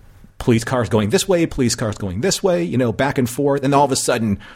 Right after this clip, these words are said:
Frank is at the bottom of a ditch, you know, with money strewn around in the, in the grass. And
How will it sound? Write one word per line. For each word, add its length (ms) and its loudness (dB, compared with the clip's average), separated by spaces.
Frank 320 2
is 80 0
at 60 -6
the 60 -8
bottom 280 2
of 80 -4
a 40 -8
ditch, 420 0
you 80 2
know, 80 0
with 200 -2
money 260 2
strewn 260 2
around 280 2
in 100 2
the, 120 0
in 200 0
the 60 0
grass. 440 2
And 180 0